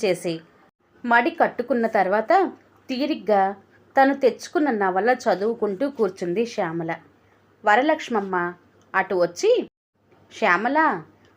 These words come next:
అలమరాలో డబ్బాలో కారపూస ఉందమ్మా, తీసుకో" అని చెప్పి పనిలో పనిగా, "మిరిహా మడి కట్టుకోవచ్చు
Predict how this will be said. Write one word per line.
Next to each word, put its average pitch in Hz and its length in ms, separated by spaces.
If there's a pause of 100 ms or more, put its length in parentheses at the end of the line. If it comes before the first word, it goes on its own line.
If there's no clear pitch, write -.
(120)
అలమరాలో 277 840 (300)
డబ్బాలో 233 540
కారపూస 269 640
ఉందమ్మా, 208 680 (300)
తీసుకో" 330 520 (380)
అని 214 160
చెప్పి 320 580 (400)
పనిలో 254 360
పనిగా, 208 520 (500)
"మిరిహా 226 480
మడి 262 260
కట్టుకోవచ్చు 269 800